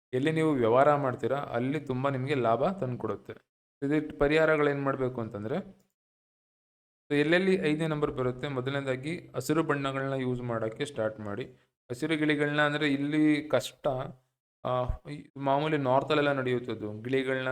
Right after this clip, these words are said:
ಮಾಮೂಲಿ ಹಿಡಿದಿರ್ತಾರೆ, ಅದನ್ನ ತೆಗ್ದು ತೆಗ್ದು ಬಿಡ್ತಾ ಇರ್ತಾರೆ. So ಅದರಿಂದ ಒಳ್ಳೇದು. ಮನೆಯಲ್ಲಿ ಬಂದು ಬಿಟ್ರೆ ತುಂಬ ಒಳ್ಳೇದು. ಏನಕ್ಕಂದ್ರೆ ಹೊರಗಡೆ ಎಲ್ಲ ಹೋಗಿ ಅದು ಬಿಟ್ರೆ ಪುನಃ ವಾಪಸ್ ಅಲ್ಲಿಗೆ ಹೋಗುತ್ತೆ. ಆದಷ್ಟು ಹಸಿರು ಬಣ್ಣನ ಯೂಸ್ ಮಾಡಿ.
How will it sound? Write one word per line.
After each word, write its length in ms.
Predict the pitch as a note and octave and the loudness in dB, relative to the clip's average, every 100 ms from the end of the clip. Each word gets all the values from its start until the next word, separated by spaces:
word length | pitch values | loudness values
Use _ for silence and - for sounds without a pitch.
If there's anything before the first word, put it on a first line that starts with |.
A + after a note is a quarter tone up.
| B2+ | 0
ಮಾಮೂಲಿ 420 | B2 A#2 A#2+ B2 B2 | -2 -2 -2 -2 -2
ಹಿಡಿದಿರ್ತಾರೆ, 540 | A#2+ B2 B2 B2 A#2+ | -2 -2 -2 0 0
ಅದನ್ನ 420 | A#2 A#2 A#2 A2+ | -2 -4 -4 -4
ತೆಗ್ದು 300 | G#2+ A#2 B2 | -4 -6 -4
ತೆಗ್ದು 260 | B2 A#2 A#2 | -4 -4 -6
ಬಿಡ್ತಾ 300 | G#2+ A2 A2+ | -8 -4 -2
ಇರ್ತಾರೆ. 260 | A2 G#2+ | -2 -4
So 120 | - G#2+ | -6 -6
ಅದರಿಂದ 260 | G#2+ A#2 | -6 -4
ಒಳ್ಳೇದು. 560 | A2 G#2+ G#2+ G2+ A2 - _ _ _ _ - | -2 -2 -6 -8 -12 -18 _ _ _ _ -4
ಮನೆಯಲ್ಲಿ 300 | C3 D3 D3+ | 0 2 4
ಬಂದು 200 | D3+ D3 | 2 0
ಬಿಟ್ರೆ 280 | C#3 C#3 D3+ | -2 0 0
ತುಂಬ 240 | D3 C3+ | 0 0
ಒಳ್ಳೇದು. 500 | C3+ B2+ B2 A#2 C3 | 2 2 2 2 0
ಏನಕ್ಕಂದ್ರೆ 840 | C#3 B2 B2+ B2+ C3 C3+ B2 A2 C#3 | -2 -4 -4 -4 0 4 4 4 0
ಹೊರಗಡೆ 400 | B2 B2 C3 C3+ | -2 0 2 2
ಎಲ್ಲ 160 | C3 | 2
ಹೋಗಿ 360 | B2+ B2 B2 B2+ | 0 0 -2 -2
ಅದು 280 | B2 B2 B2 | 0 0 -2
ಬಿಟ್ರೆ 420 | B2 B2+ C#3 C3+ | -4 -4 -4 -4
ಪುನಃ 140 | C3 | -2
ವಾಪಸ್ 420 | C3 A#2+ A2+ B2+ A#2 | 0 2 0 -4 -4
ಅಲ್ಲಿಗೆ 220 | A#2 A#2+ | -4 -4
ಹೋಗುತ್ತೆ. 640 | A2 A2 - - _ _ _ _ _ _ _ - | -4 -6 -12 -16 _ _ _ _ _ _ _ -2
ಆದಷ್ಟು 460 | B2+ C3+ E3 - D#3+ | 2 4 2 2 2
ಹಸಿರು 220 | C#3+ D#3 | 2 0
ಬಣ್ಣನ 260 | D3+ D3+ D3 | -2 -2 -2
ಯೂಸ್ 300 | C3+ C3+ B2+ | -2 -4 -4
ಮಾಡಿ. 420 | A#2 A#2 - | -4 -4 -8